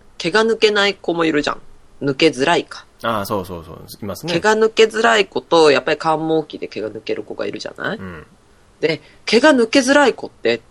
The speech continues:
Speaker 1: 一ヶ月に一回ぐらいトリミングに出してあげないといけないわけ。
Speaker 2: ああ。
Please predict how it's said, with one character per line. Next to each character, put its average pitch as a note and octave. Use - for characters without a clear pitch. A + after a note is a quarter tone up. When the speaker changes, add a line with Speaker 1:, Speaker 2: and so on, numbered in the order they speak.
Speaker 1:
一 D3
ヶ B3+
月 F3+
に B2
一 -
回 C3
ぐ C#3+
ら B2
い A#2+
ト -
リ D#3
ミ E3+
ン E3+
グ E3
に E3
出 E3
し -
て A#2+
あ G#2
げ G#2
な G2+
い -
と -
い G#2+
け G#2
な G#2+
い G2
わ G#2+
け。 -
Speaker 2:
あ E2
あ。 -